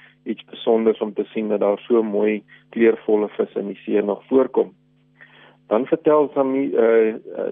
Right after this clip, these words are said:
Samir Premlal dat hy en sy vriende en ook Rudy en sy agtjarige seun so 'n bietjie gaan lyne nat maak het by die see.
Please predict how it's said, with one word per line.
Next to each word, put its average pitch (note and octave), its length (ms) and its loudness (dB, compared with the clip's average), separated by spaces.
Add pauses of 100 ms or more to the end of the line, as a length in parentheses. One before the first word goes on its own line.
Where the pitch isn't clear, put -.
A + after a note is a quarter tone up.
(120)
Samir A#2 580 -2 (580)
Premlal A2+ 720 2 (380)
dat G2 220 -2
hy A2 260 0
en B2 80 -4
sy B2 120 2 (100)
vriende C3+ 380 2 (100)
en G#2+ 180 -4
ook B2+ 240 0
Rudy C3 280 2
en A#2 120 -6
sy A#2 80 2 (140)
agtjarige A#2+ 580 0
seun D3+ 240 0
so D3 80 -2
'n A#2+ 80 -6
bietjie A#2+ 200 -6
gaan G#2+ 200 0
lyne B2+ 240 -2
nat C#3+ 240 0
maak C#3 300 0
het - 100 -8
by C#3 140 -6
die B2 160 -8
see. D3+ 200 2